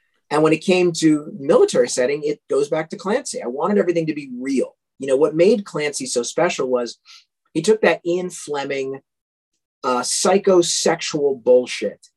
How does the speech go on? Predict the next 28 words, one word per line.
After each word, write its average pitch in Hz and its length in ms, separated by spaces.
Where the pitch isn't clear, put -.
and 135 140
threw 147 240
it 143 60
away. 117 320
He 123 80
said, 147 260
"I'm 175 260
not 202 220
gonna 160 220
write 135 240
fantasies. - 880
I'm 156 120
gonna 175 140
write 147 220
realities," 123 640
because 123 300
Clancy, 220 480
as 143 100
a 139 60
nerd, 160 340
as 127 140
a - 40
wannabe, 139 640
as 123 140
an 127 80
outsider 143 500
looking 127 300
in, 143 260